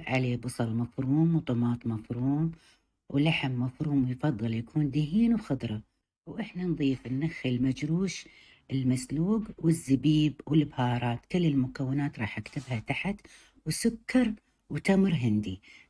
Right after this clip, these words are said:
نخلط المكونات عدل مع ملعقة سمنة ونخليها على جنب. عندي البصل طبيعي، نقصه بالنص ونخليه بماي مغلي خمس دقايق لما تتفتح الأوراق.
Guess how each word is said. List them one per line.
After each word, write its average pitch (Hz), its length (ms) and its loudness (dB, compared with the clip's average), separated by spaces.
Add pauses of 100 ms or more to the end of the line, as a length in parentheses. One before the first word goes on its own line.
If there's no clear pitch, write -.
نخلط 139 360 0
المكونات 120 760 0
عدل 113 300 -4
مع 104 180 -4
ملعقة 110 540 -4
سمنة 165 500 4 (340)
ونخليها 131 640 0
على 104 280 -4
جنب. 87 300 -10 (580)
عندي 190 200 6
البصل 135 480 0 (160)
طبيعي، 117 480 -2 (120)
نقصه 160 340 2
بالنص 117 520 -2
ونخليه 123 400 0
بماي 117 260 0
مغلي 127 440 0 (160)
خمس 110 400 -2
دقايق 143 360 0
لما 127 220 4
تتفتح - 580 -8
الأوراق. 98 520 -4